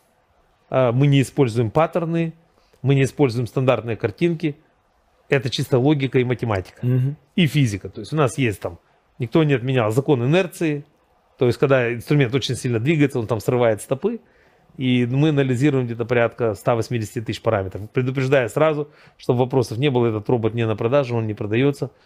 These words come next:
Speaker 1: А, единственное, что мы будем, скорее всего, делать, это в будущем посмотрим, пока на свои деньги,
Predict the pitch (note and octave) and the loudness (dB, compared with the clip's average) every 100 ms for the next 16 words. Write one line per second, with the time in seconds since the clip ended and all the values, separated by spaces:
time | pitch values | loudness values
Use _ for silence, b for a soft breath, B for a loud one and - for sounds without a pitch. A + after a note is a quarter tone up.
0 | b b _ - A2 G#2 A#2 C3+ - A#2 | b b _ -2 0 2 2 2 2 -4
1 | - A2+ A2+ G#2 - A#2 G2+ A2 G2+ C3+ | -4 -2 -2 -4 -2 -2 -2 -6 -2 -2
2 | A#2+ G#2+ - G#2 G2+ F#2+ _ _ _ _ | 0 -4 0 -2 -2 -10 _ _ _ _
3 | _ _ _ - - b b b b A2 | _ _ _ -20 -20 b b b b -4
4 | A#2 C#3 A#2+ - A2+ G#2+ C#3 D3 B2+ G#2 | 0 0 0 -2 -4 -4 0 0 0 -4
5 | F#2 D3 C#3+ A#2+ A2 C#3 D#3+ D3+ C#3 A#2+ | -2 -2 0 -2 -4 -2 -2 -2 -2 -2
6 | A2 | -6